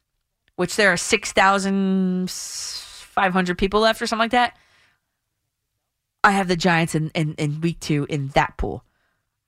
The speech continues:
So I got the Giants this week in the free pool. That's, you know, doesn't really matter. But the one that matters is the Bills. 'Cause I'm supposed to be, this is like, you know, this is my side hustle. Like, you know what I mean? Maybe a full-time hustle one day.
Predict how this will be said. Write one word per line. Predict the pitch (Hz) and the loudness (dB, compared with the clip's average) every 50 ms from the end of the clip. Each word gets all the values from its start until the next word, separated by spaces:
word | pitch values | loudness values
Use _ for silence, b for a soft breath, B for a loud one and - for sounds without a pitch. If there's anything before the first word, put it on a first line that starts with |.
| _ _ _ | _ _ _
So | - 180 156 - | -2 0 2 2
I | 160 160 | 2 2
got | 175 165 - | 2 0 -2
the | 135 | -4
Giants | 120 - 247 277 302 320 294 - | -2 2 2 4 4 2 0 -2
this | 277 254 - | -6 -6 -4
week | 262 262 247 - | -2 -4 -2 -2
in | 254 233 | -2 -2
the | 226 | -2
free | 202 - - 262 247 - | -2 0 0 0 0 0
pool. | - 254 240 233 240 240 | -2 -2 -2 0 0 0
That's, | 220 202 - - - - - 339 | -2 -4 -4 -8 -14 -16 -8 -2
you | 311 | 0
know, | 214 156 156 - - _ | 2 2 0 -2 -2 _
doesn't | 220 220 202 196 - | 0 0 0 -2 -4
really | - 185 196 196 196 196 | -4 0 0 2 2 2
matter. | 202 196 190 190 196 202 196 b b b b b b b b b b _ _ _ _ _ _ _ _ _ | 2 2 4 4 4 2 2 b b b b b b b b b b _ _ _ _ _ _ _ _ _
But | - - - | -8 -8 -8
the | - 165 | -6 0
one | 165 180 185 | 2 2 4
that | 175 165 | 4 2
matters | 170 180 190 180 180 175 147 - - - - - - - _ _ _ _ _ _ _ _ _ _ _ _ _ _ _ _ _ _ _ | 4 4 4 4 4 2 0 -4 -6 -10 -12 -12 -12 -16 _ _ _ _ _ _ _ _ _ _ _ _ _ _ _ _ _ _ _
is | 160 147 | -6 -4
the | - 143 | -4 0
Bills. | 131 147 127 95 - - | 2 2 2 2 0 -2
'Cause | - 170 147 269 - - | -6 -4 -4 -2 2 6
I'm | 196 262 339 370 | 6 6 6 4
supposed | - - 392 370 320 | 0 0 0 0 0
to | - - | 0 -2
be, | 339 320 | -2 0
this | - 330 330 349 | 0 -2 -4 -4
is | 349 311 | -2 0
like, | 330 269 - _ _ _ - | 0 -2 -2 _ _ _ -2
you | 311 | 0
know, | 220 202 247 | 0 2 0
this | 285 254 247 | 0 -2 -2
is | 233 | 0
my | 233 226 208 202 | 2 4 2 2
side | - - 339 370 392 392 294 | 4 4 4 4 4 2 2
hustle. | - 190 151 - - 185 - - | 2 2 0 0 -4 -10 -10 -4
Like, | 156 156 175 170 - _ _ _ _ _ _ _ _ _ _ - | -2 -2 -2 -2 -6 _ _ _ _ _ _ _ _ _ _ -2
you | 196 | 0
know | 226 277 | 0 2
what | 294 | 0
I | 302 | 0
mean? | 330 349 349 302 240 | -2 -4 -4 -4 -2
Maybe | 208 214 262 254 285 285 233 226 - _ - | 0 0 0 0 -4 -6 -6 -10 -16 _ -4
a | - 220 226 | -2 -2 -2
full-time | - - 240 226 208 - 220 208 196 196 | 0 2 2 2 4 4 4 4 4 4
hustle | 190 180 - 202 185 175 | 2 2 2 2 2 2
one | 175 170 170 170 | 2 2 2 2
day. | 165 143 143 196 247 - | 2 2 2 0 -4 -6